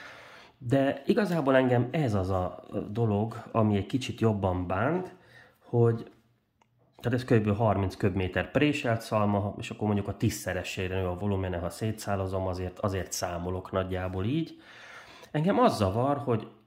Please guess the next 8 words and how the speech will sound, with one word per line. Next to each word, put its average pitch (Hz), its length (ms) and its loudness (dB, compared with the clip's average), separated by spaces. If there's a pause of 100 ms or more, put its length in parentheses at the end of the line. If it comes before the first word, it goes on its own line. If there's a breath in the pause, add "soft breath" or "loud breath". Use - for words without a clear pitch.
ahhoz, 127 680 0 (380 soft breath)
hogy 113 240 -2
én 110 140 4
egy 110 260 -2
icurka-picurka 104 1400 -4 (500 soft breath)
ötszáz 156 480 2
négyzetméteres 92 1120 0
földet - 720 -8